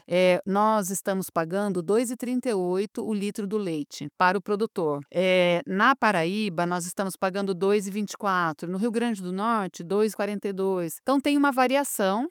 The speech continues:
é, de acordo com os custos de produção, mas também, é, com o preço de mercado do produto no varejo, é, naquela, e no atacado também, naquela região. O preço do produto pago ao produtor no laticínio, né? Esse é o,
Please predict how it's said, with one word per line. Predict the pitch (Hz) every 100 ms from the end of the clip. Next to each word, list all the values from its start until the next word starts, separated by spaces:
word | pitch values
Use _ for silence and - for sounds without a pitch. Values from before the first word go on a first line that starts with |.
| -
é, | 196 196 185
de | 156 220
acordo | 254 - 233 226
com | 233
os | 208
custos | 208 - 202
de |
produção, | - 185 - 220
mas | 226 247
também, | 294 240 202 247 247
é, | - 196 196 196 -
com | - 226 247 262 -
o | 226
preço | - 214 220 233
de | 196
mercado | 254 285 - 233 202 202 226 240 240
do | - 247
produto | - 214 170 196 226 214
no | 202
varejo, | 202 170 180 226 233 202 247 -
é, | 196 202 190 185 175 -
naquela, | 175 202 233 - 208 220
e | 220
no | 226
atacado | 220 202 202 180
também, | 175 175 202 -
naquela | 190 214 233 220
região. | 220 220 190 -
O | 247
preço | - 240 269 -
do | 233 240
produto | 220 180 190 220 - -
pago | 202 202 208
ao |
produtor | 202 196 180 - 190 - - _
no | - 196 240
laticínio, | 240 226 - 175 151 156
né? | 185 202
Esse | 196 233
é |
o, | 240